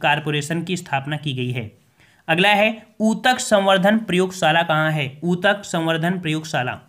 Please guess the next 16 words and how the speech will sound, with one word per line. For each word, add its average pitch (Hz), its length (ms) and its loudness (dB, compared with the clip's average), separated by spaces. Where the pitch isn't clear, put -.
अट्ठाईस 165 440 -2
में 175 60 0
जवाब 165 220 -2
दीजिए। 170 380 -2
अट्ठाईस 175 420 0
का 180 100 2
ऑप्शन 123 360 -2
ए 170 100 2
हो 180 160 4
जाएगा 160 200 2
आपके 165 240 0
लखनऊ 143 360 -2
में। 131 120 -2
कहाँ 143 180 0
पर 165 160 0
है? 220 200 0